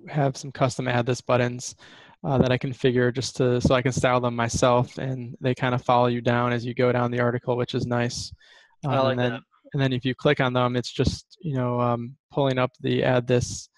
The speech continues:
Speaker 1: uh, you know, pop-up window so that I can post to Facebook, and,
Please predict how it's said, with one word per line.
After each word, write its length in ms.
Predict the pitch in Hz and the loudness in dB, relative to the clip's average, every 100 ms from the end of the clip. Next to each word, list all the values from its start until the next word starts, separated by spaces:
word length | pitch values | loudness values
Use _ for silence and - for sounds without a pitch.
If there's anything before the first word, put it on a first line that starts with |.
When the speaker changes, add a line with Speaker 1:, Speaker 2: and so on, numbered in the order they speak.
| _ _ _ _ _ 415 | _ _ _ _ _ -10
Speaker 1:
uh, 680 | 190 - - - - - - - | -6 -4 -2 -2 -2 -4 -6 -8
you 120 | 151 | -6
know, 140 | 131 117 _ _ _ _ _ _ _ _ _ - | -4 -6 _ _ _ _ _ _ _ _ _ -12
pop-up 400 | - 127 131 127 | -4 -2 -2 -4
window 460 | 131 127 127 123 120 | -2 2 2 0 -4
so 160 | - | -6
that 180 | 127 120 | -2 0
I 100 | 120 | 0
can 200 | 123 123 | -2 -6
post 300 | - 127 - | -4 -6 -4
to 80 | 127 | -4
Facebook, 640 | - 120 - 127 123 - - _ _ _ _ - | 0 0 0 0 0 0 -12 _ _ _ _ -16
and, 120 | 127 | -16